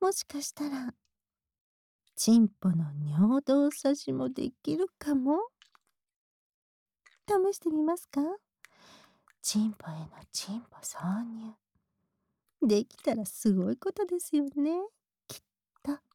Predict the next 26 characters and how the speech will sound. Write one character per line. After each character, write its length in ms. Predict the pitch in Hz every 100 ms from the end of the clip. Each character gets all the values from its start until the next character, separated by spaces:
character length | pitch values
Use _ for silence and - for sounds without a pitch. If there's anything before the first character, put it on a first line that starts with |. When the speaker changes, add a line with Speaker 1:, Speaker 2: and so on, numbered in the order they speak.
| _ _ _ _ _ _ _ _ _ _ _ _ _ - _ _ _ - - 226 247 302 330 - - - _ -
Speaker 2:
え 120 | 226
っ 80 | - _ _ _
く。 240 | - 330 - _ _ - - - - - - _ _ _
そ 680 | - - - - - 196 214
う 60 | 233
い 140 | 220
う 100 | 214
変 460 | 202 185 214 277 339
態 320 | - 311 311
プ 180 | - 311
レ 100 | 285
イ 200 | 240 190
や 220 | 196 269
め 160 | 381 403
て 200 | - 427
よ 140 | 359
ね。 480 | 202 196 247 311 - - - - - - - _ _ _ _
私 400 | 214 - 277 -
と 160 | - 277
お 60 |
兄 300 | 254 294 349
さ 200 | - 277
ん 80 | 208
の 100 | 190
セ 160 | -
ッ 40 | 202